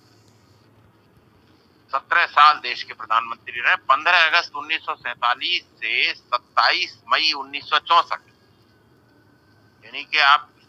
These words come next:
तेरह साल उधर जोड़ लीजिए, तेरह और तीन सोलह, तो यही हो गए, अड़तालीस, उनचास, पचास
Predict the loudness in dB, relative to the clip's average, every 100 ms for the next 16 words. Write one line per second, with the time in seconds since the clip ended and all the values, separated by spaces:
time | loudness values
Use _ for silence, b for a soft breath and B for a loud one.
0 | _ -2 2 2 4 2 4 0 0 0
1 | -2 -2 -8 -8 -4 2 4 4 2 -4
2 | -12 -8 -4 -4 -4 -4 -2 -2 -2 -6
3 | _ _ _ _ _ _ _ _ _ _
4 | _ -8 -4 2 2 2 -4 -4 -6 -4
5 | 0 0 0 -2 2 4 2